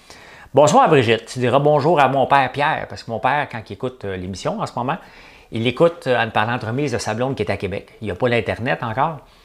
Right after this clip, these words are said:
Euh, ben, il l'avait, mais il était dans une personne, une résidence de personnes âgées. Il est retourné chez eux.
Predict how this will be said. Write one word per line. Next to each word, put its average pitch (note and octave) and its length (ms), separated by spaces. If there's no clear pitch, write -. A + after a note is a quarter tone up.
Euh, F#2+ 580
ben, F#2 140
il A2 80
l'avait, A#2+ 320
mais C#3+ 140
il - 20
était A#2 160
dans A#2 160
une G#2 160
personne, A#2 480
une G#2+ 140
résidence A2+ 400
de G#2+ 60
personnes G2+ 280
âgées. G2+ 240
Il C#3 60
est - 20
retourné A2+ 400
chez G2 320
eux. D#3+ 120